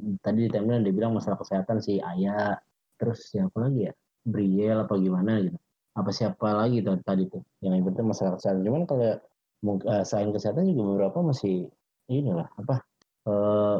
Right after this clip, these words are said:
butuh gitu, income-nya masih bergantung situ lah. Orang yang nggak kena P H K pun ibaratnya gue yakin pas nih taruhlah kayak gimana ya, random gitu. Kalau sistem random ya misalnya ya, gue bayangin kayak sistem random gitu, kayak cap cip cup lah, misalnya kayak staff ngumpul nih,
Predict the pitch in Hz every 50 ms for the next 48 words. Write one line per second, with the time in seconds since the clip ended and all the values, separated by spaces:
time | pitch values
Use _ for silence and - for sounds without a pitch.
0 | - - 131 120 117 123 127 - 139 120 107 101 92 90 92 90 87 85 76 101
1 | 101 98 98 98 101 98 101 107 110 107 104 98 92 - - 98 98 98 - 98
2 | 95 95 95 95 95 95 95 98 95 - - 127 127 110 101 98 98 92 98 104
3 | 107 110 110 110 113 113 117 113 113 113 110 107 113 107 85 92 - 117 113 113
4 | 113 110 - 117 110 113 113 110 - - 113 110 - 127 120 120 120 117 143 -
5 | _ 131 120 104 113 113 113 147 156 151 135 113 123 120 110 101 98 98 - 160
6 | 156 160 165 160 - - _ _ _ _ _ _ _ 117 113 104 95 - 110 113
7 | 123 131 135 131 - - 113 110 110 113 113 107 98 101 107 107 110 107 101 95
8 | 90 - _ - 113 113 117 120 120 123 120 110 107 95 107 98 - 98 104 101
9 | 101 - 120 - 113 104 98 107 117 127 131 127 117 107 101 101 95 - - 107
10 | 107 107 98 92 90 92 98 113 117 117 107 107 107 117 123 120 113 107 - -
11 | 107 - - 101 95 104 107 110 113 107 101 98 95 92 90 - - 90 - -
12 | - _ _ _ _ _ _ - 98 - - 127 123 127 - - 143 139 143 135
13 | 117 104 104 - 113 117 120 120 120 120 117 117 113 - - - - - 131 127
14 | 127 - 113 110 110 110 131 127 117 110 101 95